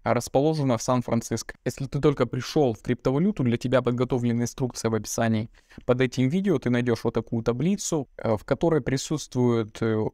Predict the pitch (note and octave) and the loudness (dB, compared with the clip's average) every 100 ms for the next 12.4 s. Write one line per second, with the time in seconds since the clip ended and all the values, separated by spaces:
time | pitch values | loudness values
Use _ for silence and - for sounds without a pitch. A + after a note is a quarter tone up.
0 | - - B2+ A#2 C3 D3 B2 - A#2 A#2 | -8 -6 -2 0 2 2 0 0 0 0
1 | C#3 D3+ D#3 B2+ G#2+ A#2 B2+ C3 A#2 A#2 | -2 0 0 2 2 2 2 2 2 2
2 | D#3+ D#3 - B2 - F3 - C3 B2 A#2+ | 2 -2 -4 -8 -8 -4 0 2 2 2
3 | A#2 - D3 - - A#2 - - - A#2 | 0 -2 -2 -2 -2 -2 -4 -6 -8 -2
4 | E3 D#3 B2+ C3+ A#2+ - - C3+ C#3 D3 | 0 2 2 0 -2 -2 2 2 4 2
5 | C3+ A2+ - - - C3 A#2+ - B2+ A#2+ | 0 -2 -6 -8 0 0 0 0 2 2
6 | - A#2 - D#3+ F3 C#3+ - C#3+ - A#2+ | 2 0 0 0 0 0 0 0 2 2
7 | A2+ - C3 A#2+ C#3+ - C3 C3 A#2+ A#2+ | 0 -4 -2 2 2 0 0 2 4 2
8 | B2 B2 G#2+ C3+ B2 B2+ - A#2+ A#2+ - | 2 0 -2 -4 -2 -2 -2 -2 -2 -2
9 | F3+ G3 - A2 A2+ B2+ C3 B2+ C3 B2 | -2 -2 -2 -4 -2 -2 -2 -2 0 2
10 | A#2+ B2 D3+ G3+ G3 D#3+ - - - C3 | 2 2 2 2 2 0 -2 -12 -6 -4
11 | - A2+ A2+ - F#2 - - D#3 D3+ C3 | -2 -2 -2 -4 -6 -6 0 2 2 0
12 | B2+ B2+ A#2+ - | 2 2 0 -6